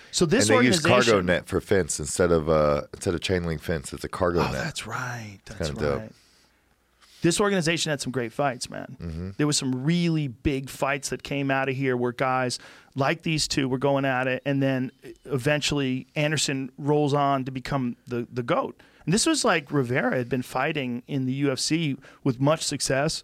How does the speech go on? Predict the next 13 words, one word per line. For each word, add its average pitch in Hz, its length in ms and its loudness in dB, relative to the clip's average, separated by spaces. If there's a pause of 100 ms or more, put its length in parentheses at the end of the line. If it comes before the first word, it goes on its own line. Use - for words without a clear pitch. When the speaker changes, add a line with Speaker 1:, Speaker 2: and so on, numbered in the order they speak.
(240)
Speaker 1:
He 156 60 0
was 202 100 4
a 196 40 2
good 156 220 2
guy, 190 320 0
a 120 40 -8
very 160 220 2
tough 165 280 -2
guy. 151 340 -2 (680)
Um, 127 240 0
but 123 220 -2
this 156 220 0
was, 143 380 0